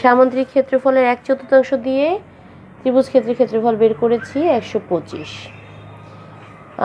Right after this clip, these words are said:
আর ত্রিভুজ ক্ষেত্রের ক্ষেত্রফলের সূত্র হচ্ছে হাফ ভূমি গুণ উচ্চতা।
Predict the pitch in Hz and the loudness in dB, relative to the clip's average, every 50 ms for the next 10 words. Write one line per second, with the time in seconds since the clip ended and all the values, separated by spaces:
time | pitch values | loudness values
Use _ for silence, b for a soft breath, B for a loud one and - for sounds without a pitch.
0 | 202 208 202 196 208 262 339 - - - - - - - - - 247 262 262 - | 4 4 4 4 2 2 0 -4 -12 -20 -20 -20 -20 -12 -6 -4 -2 -2 -2 -2
1 | - 277 285 269 277 269 269 269 254 269 269 269 269 - 262 254 - - 262 262 | -4 -6 -2 0 0 0 2 2 2 2 2 2 0 -2 -6 -4 0 2 4 4
2 | 262 262 - - 269 247 240 247 247 247 262 302 339 339 - - - 247 240 233 | 2 2 -2 -4 -2 -2 -2 -4 -4 -2 -2 -2 -4 -6 -8 -6 -4 -4 -2 -2
3 | 240 254 294 302 247 220 233 240 277 330 302 254 180 - 196 175 - 180 | -2 -2 -2 -2 -2 -2 -2 0 2 2 2 0 0 -2 -4 -2 -2 -4